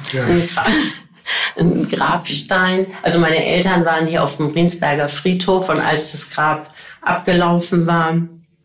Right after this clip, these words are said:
Speaker 2: dann muss man ja den Stein irgendwie entsorgen. Und, äh, wie gesagt, weil meine Geschwister hier nicht leben, haben Peter und ich das gemacht.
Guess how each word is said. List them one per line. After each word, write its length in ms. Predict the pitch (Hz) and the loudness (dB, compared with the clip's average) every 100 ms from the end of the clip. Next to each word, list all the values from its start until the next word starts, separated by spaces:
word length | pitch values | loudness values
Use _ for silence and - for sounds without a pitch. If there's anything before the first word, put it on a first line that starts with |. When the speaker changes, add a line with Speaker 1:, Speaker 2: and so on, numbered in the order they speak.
| _ - | _ -8
Speaker 2:
dann 120 | 113 110 | 0 2
muss 220 | 117 120 | 0 0
man 180 | 123 127 | 0 2
ja 120 | 120 | 2
den 460 | 120 120 117 - | 2 2 0 -4
Stein 600 | - - 147 131 127 127 127 | -8 -6 0 0 0 -2 -4
irgendwie 340 | 135 135 127 | -4 -4 -6
entsorgen. 760 | 113 135 139 143 151 170 202 226 - - - - - | -4 -4 -2 0 2 4 2 0 -6 -10 -10 -14 -2
Und, 360 | 165 165 147 | 2 2 2
äh, 320 | 160 160 156 151 - - - - 170 170 160 - - - - 139 | 2 2 0 -2 -4 -10 -10 -6 -2 -2 -6 -14 -18 -20 -16 -8
wie 100 | 147 | -4
gesagt, 260 | 147 147 139 | -2 -2 0
weil 100 | 151 | 0
meine 220 | 147 147 | -2 -4
Geschwister 520 | 143 - 135 - - | -4 -4 -4 -6 -6
hier 200 | 151 156 | -6 -2
nicht 240 | 156 151 - | -2 -4 -4
leben, 380 | 160 170 170 160 | 0 2 4 2
haben 180 | 156 | 0
Peter 320 | 156 165 143 139 | 0 -2 0 -2
und 140 | 143 | 0
ich 200 | 147 - | -4 -6
das 240 | 180 - | -8 -6
gemacht. 580 | - 190 190 - - - | 0 2 2 0 -4 -18